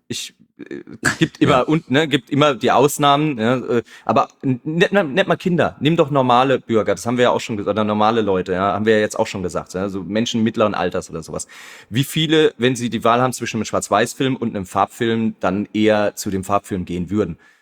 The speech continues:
Speaker 1: Äh, auch da gibt's, glaub ich, relativ viele. Ähm, und ein Film von neunzehnhundertvierundfünfzig, den du anschaust als jemand, der, ich sag mal, Otto Normal Kinogänger,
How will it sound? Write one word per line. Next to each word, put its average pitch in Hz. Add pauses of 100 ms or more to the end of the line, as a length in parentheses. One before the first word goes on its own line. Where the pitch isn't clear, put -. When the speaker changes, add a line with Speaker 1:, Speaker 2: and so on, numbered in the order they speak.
(240)
Speaker 1:
Äh, 95
auch 110
da 117
gibt's, 110
glaub 90
ich, 95
relativ 95
viele. 101 (440)
Ähm, 90 (300)
und 92 (280)
ein 104
Film 135
von 127
neunzehnhundertvierundfünfzig, 120
den 120
du 113
anschaust 139
als 117
jemand, 123
der, 113 (300)
ich 113
sag 120
mal, 117
Otto 120
Normal 107
Kinogänger, 107